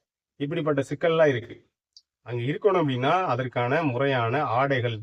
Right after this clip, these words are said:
இருந்தா தான் அங்க இருந்து நம்ம உயிர் வாழ முடியும். இருந்தாலும் தொடர்ந்து வந்து செவ்வாய் கிரகத்துல அதோட காலநிலை மாற்றத்துக்கு தகுந்த மாதிரி ஏதாவது ஒண்ணு பண்ணி நம்ம உயிர் வாழ முடியுமா அப்படின்ற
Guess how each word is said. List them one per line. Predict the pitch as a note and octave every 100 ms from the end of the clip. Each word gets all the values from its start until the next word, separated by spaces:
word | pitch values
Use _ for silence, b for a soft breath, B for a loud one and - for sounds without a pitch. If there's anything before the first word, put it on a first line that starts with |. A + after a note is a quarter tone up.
| - _ _ _ _ _ _ -
இருந்தா | C#3+ F3 D3
தான் | B2 D#3
அங்க | D3 B2
இருந்து | A#2+ B2+ C3+ F3+
நம்ம | C#3+ A#2 D3+ - - _ _ _ _
உயிர் | B2 D#3
வாழ | D3 C3 B2
முடியும். | A2 A2 A2+ B2+ A2+ G#2+ _ _ _ _ _ _ _ _
இருந்தாலும் | E3 B3 A#3+ G#3+ G3+ G3+
தொடர்ந்து | E3+ F3+ F#3+ F#3
வந்து | D#3+ D#3+
செவ்வாய் | D3+ D3+ D#3
கிரகத்துல | D3 C3+ D3+
அதோட | C#3+ C3 B2+ B2
காலநிலை | C3+ E3+ F3+ E3
மாற்றத்துக்கு | C#3+ C3 B2+ B2+ A#2+
தகுந்த | A#2+ B2 B2
மாதிரி | A#2+ C3
ஏதாவது | B2 D3 D#3+
ஒண்ணு | D3 B2
பண்ணி | B2 B2+
நம்ம | C3 A#2+
உயிர் | A2+ C3
வாழ | C3+ B2+
முடியுமா | A#2 A2+ A#2
அப்படின்ற | A2+ A2+ A2 B2+